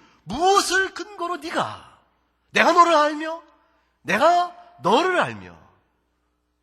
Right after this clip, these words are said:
네가 나를 사랑한 줄 내가 안다고 말하는가?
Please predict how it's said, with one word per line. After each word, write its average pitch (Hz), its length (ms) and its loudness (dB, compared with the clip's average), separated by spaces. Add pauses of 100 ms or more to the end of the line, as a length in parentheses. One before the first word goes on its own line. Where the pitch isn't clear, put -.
(340)
네가 107 240 -18
나를 95 300 -18
사랑한 104 320 -20
줄 95 100 -20
내가 90 360 -20
안다고 85 420 -20
말하는가? 127 500 -20